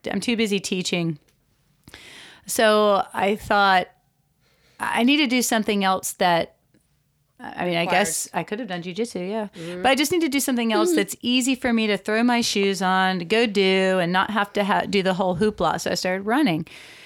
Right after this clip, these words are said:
Speaker 1: So I'm training for a, a, a bi-, a, you know, a bigger run, and, um, I'm listening to this podcast about running, and there's this girl on there that's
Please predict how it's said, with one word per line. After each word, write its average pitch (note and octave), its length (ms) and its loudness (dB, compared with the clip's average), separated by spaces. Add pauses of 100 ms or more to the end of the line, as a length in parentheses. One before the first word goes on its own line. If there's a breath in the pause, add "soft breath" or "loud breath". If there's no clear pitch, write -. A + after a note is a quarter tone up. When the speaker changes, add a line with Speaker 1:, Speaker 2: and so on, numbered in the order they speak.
(600 loud breath)
Speaker 1:
So - 140 -2
I'm A3+ 100 2
training B3 420 4
for G#3 520 4 (180 loud breath)
a, - 300 0
a, F#3+ 320 0
a F3+ 140 0
bi-, F3 180 0
a, - 220 0
you - 160 -2
know, F3+ 100 2
a E3+ 60 0
bigger F#3+ 340 2
run, E3+ 460 2 (180 loud breath)
and, F3+ 320 0
um, E3+ 380 2 (120)
I'm G3+ 120 -2
listening A3+ 300 0
to A3+ 100 -4
this G3 120 0
podcast F3+ 600 0
about F3+ 200 0
running, E3+ 480 -2
and G#3 120 -2
there's G#3 160 -2
this A#3 140 -4
girl C4 320 0
on A#3+ 180 2
there F#3 200 0
that's F#3 220 -4